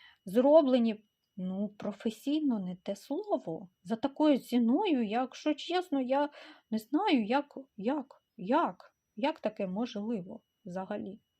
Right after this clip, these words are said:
Е, дуже все чітко, рівно зроблено.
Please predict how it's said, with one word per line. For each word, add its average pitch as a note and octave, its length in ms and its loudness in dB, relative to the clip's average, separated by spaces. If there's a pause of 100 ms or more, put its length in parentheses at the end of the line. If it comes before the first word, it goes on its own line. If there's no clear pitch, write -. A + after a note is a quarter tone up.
(1300)
Е, G3+ 180 -4
дуже D#4+ 640 4
все C#4 680 2 (1120)
чітко, B3+ 680 -2 (360)
рівно A3 720 -2 (720)
зроблено. B3+ 1000 2